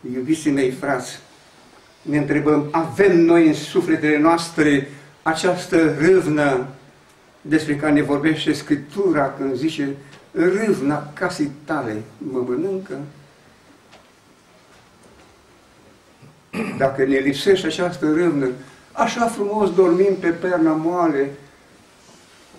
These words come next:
a mulțumirii de noi înșine. Sunt mântuit, mă duc la adunare, fac și eu ce pot. E așa o pernă. Da?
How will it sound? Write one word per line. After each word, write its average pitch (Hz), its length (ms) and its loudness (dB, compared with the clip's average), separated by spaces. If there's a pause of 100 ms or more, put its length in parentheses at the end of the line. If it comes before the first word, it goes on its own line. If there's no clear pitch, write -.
(280)
a 175 120 2
mulțumirii 185 920 2 (120)
de 185 140 6
noi 190 280 4
înșine. 143 600 0 (580)
Sunt 156 240 -4
mântuit, 143 760 -4 (380)
mă - 100 -8
duc 143 160 -6
la 120 60 -8
adunare, 139 680 -6 (640)
fac - 240 -8
și 139 80 -8
eu 135 60 -2
ce - 160 -8
pot. - 600 -14 (640)
E 185 140 -2
așa - 220 -6
o 170 100 0
pernă. 147 640 -8 (1400)
Da? 156 240 -10